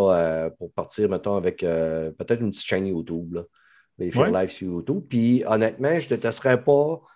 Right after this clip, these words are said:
Speaker 1: au final, qu'on finisse par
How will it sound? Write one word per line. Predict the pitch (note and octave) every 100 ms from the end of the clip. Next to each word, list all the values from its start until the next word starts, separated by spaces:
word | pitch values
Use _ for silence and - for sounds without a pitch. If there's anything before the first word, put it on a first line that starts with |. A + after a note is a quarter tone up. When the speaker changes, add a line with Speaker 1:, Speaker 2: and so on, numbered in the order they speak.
| _ _
Speaker 1:
au | G#2
final, | G#2 - A2+ A#2+ C3 B2+ C3+ _ -
qu'on | G#2+ A2+ A#2 - _ - F#2
finisse | - G#2+ A2+
par | G#2+